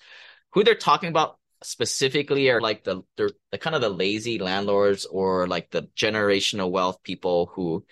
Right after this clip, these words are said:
had properties. They bought it for fifty grand back in the day, and now it's worth, like, a million or two million dollars. Go figure. Now they're coming out with these transfer tax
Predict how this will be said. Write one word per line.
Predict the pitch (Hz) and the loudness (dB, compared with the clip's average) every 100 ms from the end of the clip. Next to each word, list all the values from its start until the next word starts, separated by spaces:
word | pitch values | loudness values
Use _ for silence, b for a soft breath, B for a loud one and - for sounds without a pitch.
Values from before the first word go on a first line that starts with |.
| b b b | b b b
had | - 98 92 - - | -4 -4 -4 -10 -4
properties. | 104 92 104 95 92 92 92 92 - | 0 0 0 0 0 -2 -2 -4 -2
They | 127 117 | 0 2
bought | 101 104 110 | 4 2 2
it | 110 - | 0 0
for | 107 - | -2 0
fifty | 113 - 107 | -2 -2 -4
grand | 101 101 98 95 | -2 -2 -2 -2
back | 95 98 | -2 -2
in | 98 | -6
the | 92 | -4
day, | 92 98 95 | 0 2 0
and | |
now | 87 90 | -2 -6
it's | 87 | -6
worth, | 95 87 - | -4 -4 -2
like, | 87 85 | -4 -2
a | |
million | 82 85 85 | -4 -2 -2
or | 85 | -4
two | - | -4
million | 87 82 82 | -6 -6 -6
dollars. | 82 78 80 78 82 | -2 -2 -2 -2 -4
Go | - 80 | -4 -6
figure. | - 82 80 80 87 | -4 -4 -2 -4 -4
Now | 98 113 123 123 117 | -2 0 2 2 -2
they're | 107 | -6
coming | - 123 123 | -6 -4 -2
out | 117 110 98 | -2 -2 -2
with | 98 | -4
these | 107 101 98 - | -4 -4 -2 -4
transfer | - - 120 160 - 127 | -6 -4 -4 -4 -4 -4
tax | - 101 92 - - - | -4 -4 -4 -6 -10 -10